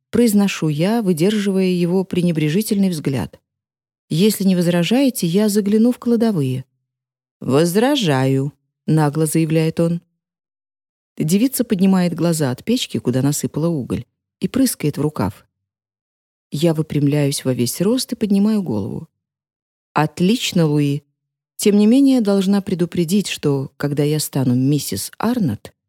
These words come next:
вам придется терпеть мое присутствие на кухне». «Хозяин называет меня шефом», говорит он. «Попросил бы следовать его примеру, если вас не затруднит».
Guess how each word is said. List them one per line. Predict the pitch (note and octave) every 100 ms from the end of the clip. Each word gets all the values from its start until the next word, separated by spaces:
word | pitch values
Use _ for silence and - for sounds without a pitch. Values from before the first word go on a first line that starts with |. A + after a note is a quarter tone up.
| _ _
вам | D#3+ F3+ F3+
придется | G3+ A#3 G#3 A#3 C4+
терпеть | - B3 - E3+ -
мое | G3+ G#3+
присутствие | A#3 A3+ C3 - - C#3
на | D3
кухне». | D3 C#3 - D#3 D#3 _ _ _ _ _ _ _ _
«Хозяин | - C#3+ C#3+ E3+ G3+ G#3+ G3+
называет | F#3 E3+ D3+ D#3+ F3 F3+
меня | E3+ D#3+
шефом», | D#3 - G3 - A2+ A2 - _ _ _ -
говорит | D3+ D3 C3 A2
он. | G2+ B2 _ _ _ _ _ _ -
«Попросил | C3+ C#3+ C#3+ G#3 G3+
бы | F#3
следовать | - F3+ F#3 F#3 F3+
его | E3 D#3
примеру, | D3+ D#3 D3+ G#3+ D#3
если | A#2 B2+ - B2+
вас | A#2+ -
не | B2+
затруднит». | B2+ - D3+ C#3 G2+ -